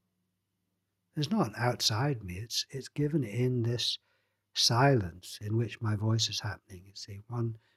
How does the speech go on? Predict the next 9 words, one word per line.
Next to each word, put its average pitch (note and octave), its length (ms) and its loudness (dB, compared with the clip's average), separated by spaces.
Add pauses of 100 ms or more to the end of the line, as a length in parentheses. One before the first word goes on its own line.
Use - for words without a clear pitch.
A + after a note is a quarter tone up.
consciousness. G#2+ 800 -6 (2500)
And, A#2+ 460 2
uh, A#2+ 320 2
how F3 160 6
far E3+ 240 6
away F3 320 6
are C4+ 80 6
these B2+ 260 0
sounds? - 640 -10